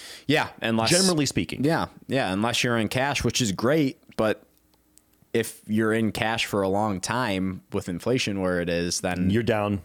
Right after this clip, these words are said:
Speaker 1: you're still down.
Speaker 2: Yep.
Speaker 1: Right? You're, you're losing your purchasing power.
Speaker 2: Well, let me build upon this narrative about bonds, 'cause we, we disproportionately discuss stocks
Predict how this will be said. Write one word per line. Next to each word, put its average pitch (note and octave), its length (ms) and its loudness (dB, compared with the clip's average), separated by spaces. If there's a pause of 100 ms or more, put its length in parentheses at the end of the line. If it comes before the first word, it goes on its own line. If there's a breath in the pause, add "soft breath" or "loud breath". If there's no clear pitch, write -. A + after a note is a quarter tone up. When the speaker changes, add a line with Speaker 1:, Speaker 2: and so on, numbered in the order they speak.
Speaker 1:
you're F2+ 160 -2
still A2+ 420 -2 (760)
down. C#2 360 -6 (140)
Speaker 2:
Yep. B2+ 140 -4 (140)
Speaker 1:
Right? F#2 260 -4 (340)
You're, F2+ 260 -4
you're E2+ 220 -6
losing F2+ 300 -2
your D2+ 120 -6
purchasing D#2+ 480 -8
power. - 320 -8
Speaker 2:
Well, C#3+ 160 2
let F#3+ 160 0
me G#3 100 0
build A#2 460 2
upon E2 400 0
this D#2+ 240 0
narrative E2+ 540 0
about D#2 340 -2
bonds, C#2+ 580 -8 (100)
'cause G#2+ 140 -6 (140)
we, F#3+ 220 -4
we G#3 180 -4 (180)
disproportionately B2 840 -2
discuss F#2+ 360 -2
stocks - 680 -2